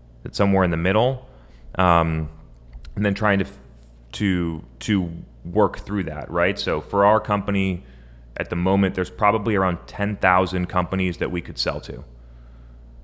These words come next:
And at ten thousand companies, I don't think that we need a named account or super focused A B M strategy, because we're just gonna be, like,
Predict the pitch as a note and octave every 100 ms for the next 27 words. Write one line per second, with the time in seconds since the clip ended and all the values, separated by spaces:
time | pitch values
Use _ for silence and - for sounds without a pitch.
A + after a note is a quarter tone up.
0 | - - - F#2 F2 E2 E2 F2+ - A2+
1 | G#2+ G#2+ G#2 G2 F#2+ F2 D2+ - G2 F#2+
2 | A2+ C3+ C#3+ - - - - - - -
3 | - - - - - - F#2 G#2+ G2+ G#2+
4 | F#2+ F2+ F#2 F2+ F2 E2+ E2+ E2+ E2+ E2
5 | - F2 E2 D#2 - D#2+ D#2 - - F#2+
6 | E2+ D#2 E2+ E2 E2 - E2 D#2 E2 E2
7 | D#2+ - D2 D2 D#2 D2+ D#2 - E2 C#2+
8 | - - - F2 D#2+ E2+ - F2 E2 E2
9 | - - - - E2